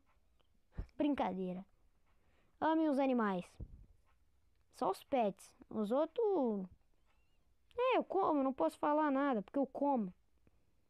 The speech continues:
né? Cai! Entrei. Pronto.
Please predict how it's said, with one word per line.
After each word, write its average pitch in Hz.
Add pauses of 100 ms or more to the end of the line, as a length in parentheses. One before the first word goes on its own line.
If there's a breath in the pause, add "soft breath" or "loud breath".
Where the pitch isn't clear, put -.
(140)
né? 254 (3250)
Cai! 370 (240)
Entrei. 226 (340)
Pronto. 233